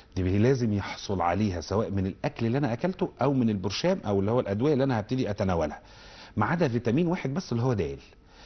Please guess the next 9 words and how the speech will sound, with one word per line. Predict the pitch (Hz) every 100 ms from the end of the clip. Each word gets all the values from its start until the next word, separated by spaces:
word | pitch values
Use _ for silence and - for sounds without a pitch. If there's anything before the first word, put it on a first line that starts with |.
| - -
دال | 135 156
هو | 135 147
اللي | 123
بيتكون | 104 104 - 151 156 110
في | -
الجسم، | 90 85 - 76 80
بيطلع | 101 139 - 135
باشعه | 101 - 113 117
الشمس، | - - 78 - - -